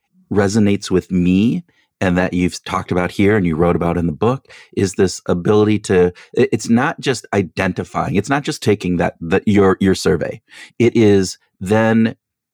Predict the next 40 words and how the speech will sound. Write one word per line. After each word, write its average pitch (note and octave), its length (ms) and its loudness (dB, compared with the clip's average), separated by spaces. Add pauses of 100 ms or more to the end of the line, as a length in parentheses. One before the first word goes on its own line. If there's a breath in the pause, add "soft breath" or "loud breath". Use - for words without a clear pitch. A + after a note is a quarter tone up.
(140)
looking C3 680 0
at G#2+ 180 -2
that F#2+ 400 -4
and F#2+ 140 -2
identifying F#2 1000 -4 (380)
times A2+ 420 -4
that F#2+ 180 -2
you've F#2 300 0
used F2 320 0
that F2+ 240 -2
in F2 120 0
the E2+ 80 -2
past. E2 320 -10 (300 loud breath)
Help C#3+ 320 -2
us D3 140 -2
understand A#2+ 400 -2
why G2+ 200 0
that's F#2+ 220 -4
so G2+ 100 -4
important, G#2+ 300 -2
because A2+ 220 0
I A#2+ 60 4
think F3+ 200 -4
that's F#3 180 -4
the F3 80 -2
piece - 320 -4
that, B2 220 0 (440 soft breath)
that A2+ 300 -4
people B2+ 300 0
miss. B2 500 2
They, G#2+ 220 0
they, G#2 600 0 (460 soft breath)
they A2 140 0
can B2 160 0
take F#3 260 -2
a F#3+ 60 -2
survey A#2 460 2
and A2 100 2
they, A2+ 160 4
they, A#2+ 280 -2